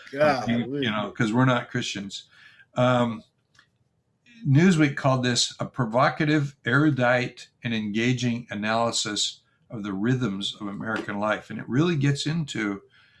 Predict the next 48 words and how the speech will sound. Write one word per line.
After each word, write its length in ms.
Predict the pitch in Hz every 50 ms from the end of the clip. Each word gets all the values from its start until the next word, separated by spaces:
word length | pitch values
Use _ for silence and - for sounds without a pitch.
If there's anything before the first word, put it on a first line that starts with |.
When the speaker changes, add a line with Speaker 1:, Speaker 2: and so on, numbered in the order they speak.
| _ _ _
Speaker 1:
the, 160 | - 104 - -
it's, 160 | 123 120 120
it's 240 | - - 127 127 -
a, 260 | 143 120 131 135 -
it's 140 | 135 131 -
a 60 | 127
heavy 320 | 110 120 147 151 147 147 123
read. 200 | 117 110 101 98
It's 160 | 95 95 -
a 80 | - 95
hard 280 | 127 131 127 127 110
read. 220 | 110 107 101 98 101
It's 160 | 101 - -
about 280 | 98 101 110 107 107
a 40 | 110
nine 240 | 110 113 113 117 117
hundred 280 | 123 123 113 113 104 - _ _ _ _ - - _ _ _
page 320 | - 117 113 110 101 98 101
book, 320 | 110 113 117 113 - - -
and 220 | 113 101 101 95 - _ -
you 160 | 113 107 104
gotta 180 | 110 117 117 117
really 200 | 113 117 113 110
pay 160 | 110 - 110
attention 580 | 110 101 - - 113 113 107 - 104 98 98 - _ _ _ - - _ _ _ _ _ -
as 180 | 113 110 101
they 140 | 110 107 -
get 320 | - - 120 104 117 113 117
into 260 | 123 117 - 117 101
it. 100 | 95 -
But 280 | 120 120 123 - - - _ _ _ _ _ _ _ _ -
it 160 | 139 131 - 143 113 107
really 460 | 123 143 165 185 196 190 185 175 165
speaks 720 | 139 - - - - 160 180 190 185 - - - - - -
to 180 | 120 117 113
where 200 | 110 113 120 127
we're 180 | 120 117 113 113
at 280 | 123 127 127 - -
today. 500 | - - 101 117 120 123 117 107 95 104 -
And 220 | 117 110 113 - -
one 160 | - 131 160
of 60 | 185
the 40 | 175
things 180 | - 175 147 127
that 140 | 127 - -
they 160 | 135 147 151
said 260 | 139 - 117 113 104
was 400 | 101 101 101 104 101 - - -